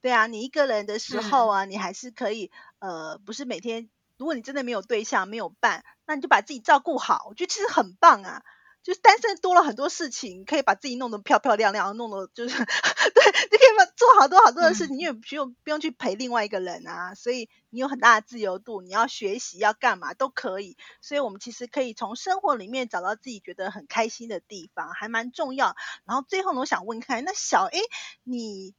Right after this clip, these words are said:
Speaker 1: 单身你有没有试过一些方法想要脱单，譬如说去上交友软体这些呢？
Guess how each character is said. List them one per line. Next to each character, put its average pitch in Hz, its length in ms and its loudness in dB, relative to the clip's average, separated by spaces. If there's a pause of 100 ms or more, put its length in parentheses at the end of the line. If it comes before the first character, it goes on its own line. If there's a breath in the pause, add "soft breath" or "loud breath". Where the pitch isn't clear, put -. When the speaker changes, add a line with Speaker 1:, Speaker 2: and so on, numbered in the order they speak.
Speaker 1:
单 403 200 4
身 415 260 -4
你 269 40 -2
有 220 60 -4
没 233 60 -4
有 247 80 -2
试 - 280 -8
过 262 200 -2
一 269 40 -2
些 269 180 -6
方 277 300 -4
法 214 200 -4
想 180 180 -14
要 180 140 -6
脱 233 320 -4
单， 214 380 0
譬 269 100 -14
如 202 160 -8
说 208 240 -10
去 208 220 -18
上 190 300 -4
交 208 180 -4
友 196 180 -10
软 170 260 -12
体 - 220 -18
这 180 160 -14
些 175 320 -16
呢？ 156 80 -20